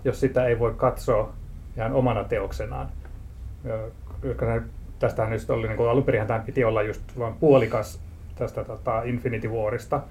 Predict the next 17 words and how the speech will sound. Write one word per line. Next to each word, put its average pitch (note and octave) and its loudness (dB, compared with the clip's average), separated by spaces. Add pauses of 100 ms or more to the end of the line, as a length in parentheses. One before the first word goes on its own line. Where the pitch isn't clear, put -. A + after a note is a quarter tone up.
(280)
mut A#2+ -6
sitten G#2+ -4
tämähän G#2+ 0
ruvettiin A2 -2
tekemään, G#2+ -4
niinku, G#2 -4
jo A2 2
hyvin A#2 2
varhaisessa A#2 -2
vaiheessa A2+ -2
omana A2+ 0 (560)
elokuvanaan. G#2+ 2 (280)
Mut B2 -4
kuitenkin C#3+ 6
ei A2+ 4
siitä A#2 2 (800)
oikeasti C3+ 6